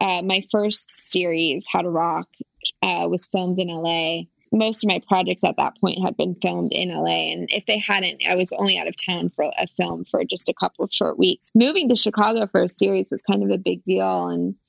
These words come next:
I just remember Dermot was so kind, and he really took care of us all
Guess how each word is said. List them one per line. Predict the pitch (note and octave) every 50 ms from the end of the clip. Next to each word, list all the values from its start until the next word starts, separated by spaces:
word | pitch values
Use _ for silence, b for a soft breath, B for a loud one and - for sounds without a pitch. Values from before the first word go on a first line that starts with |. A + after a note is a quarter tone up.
| _ _ _ _ _
I | G#3+ G#3+ G#3
just | A#3 - A#3+
remember | A#3 G#3 G#3 G3+ G3+ F#3+
Dermot | F#3+ G3 F#3+ F#3 F#3+ F#3+ -
was | - F3 F3+ E3+ - -
so | - G3+ G3+ G3
kind, | - - F3+ F3 F3 F3 F3+ F3+ E3+ D#3+ C3+ D3+
and | E3+ F#3 F#3+ F#3+
he | F#3+ G3+
really | G3+ A#3 A#3 A#3 G#3+ G3 G3 F3+ - - _
took | - G3+ - -
care | - - F#3 F#3 F#3+ F#3+
of | F#3 E3+
us | E3 D#3+ - -
all | D3+ D#3+ D#3+ D#3 D3+ D#3+ F3 F#3